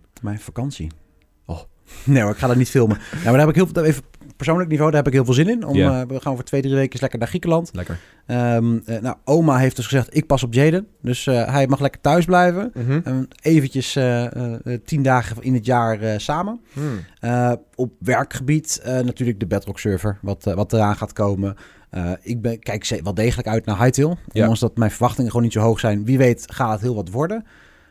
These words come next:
Speaker 1: Eh, ik ben nog met een ander... Even, dat ik je na de opnames allemaal,
Speaker 2: Ja.
Speaker 1: eh, een ander project bezig, dus met een andere YouTuber. Eh, maar dat doen we bewust niet publiekelijk.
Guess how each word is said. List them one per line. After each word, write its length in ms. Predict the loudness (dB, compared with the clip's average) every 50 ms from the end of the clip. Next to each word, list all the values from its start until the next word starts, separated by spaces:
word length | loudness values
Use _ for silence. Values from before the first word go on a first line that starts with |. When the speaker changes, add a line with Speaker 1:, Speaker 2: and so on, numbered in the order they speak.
| _ _
Speaker 1:
Eh, 360 | _ -2 0 0 2 0 0
ik 80 | -2 0
ben 120 | 2 2
nog 120 | 2 4 2
met 140 | 2 0 0
een 180 | 0 -2 -6 _ _ _
ander... 300 | _ -2 0 0 0 0 -2 -6
Even, 160 | -10 -10 -10
dat 100 | -12 -12
ik 60 | -10
je 80 | -10 -8
na 160 | -8 -8 -8
de 80 | -10
opnames 480 | -10 -12 -12 -12 -12 -12 -12 -12 -12 -12
allemaal, 180 | -6 -2 2 2 2
Speaker 2:
Ja. 200 | 2 2 0 0
Speaker 1:
eh, 80 | -2 -2 -2 -4 -10 -12 -12 -6 0
een 60 | 2
ander 180 | 4 4 4
project 300 | 4 4 4 4 4 4
bezig, 300 | 4 4 4 6 4 4
dus 160 | 4 2 2 2
met 140 | 2 2
een 60 | 2 4
andere 280 | 4 4 6 6 6
YouTuber. 580 | 6 6 4 4 2 2 4 4 4 4 2 0
Eh, 120 | 0 0 2 4 4 4 4 4
maar 140 | 2 2 2
dat 80 | 2 4
doen 120 | 4 4
we 60 | 4
bewust 460 | 4 4 4 4 4 4 0 -4 -10 -12 _
niet 340 | -2 -2 -2 -2 -4 -10 -18 _ _
publiekelijk. 600 | -2 2 2 2 4 4 2 2 0 -2 -10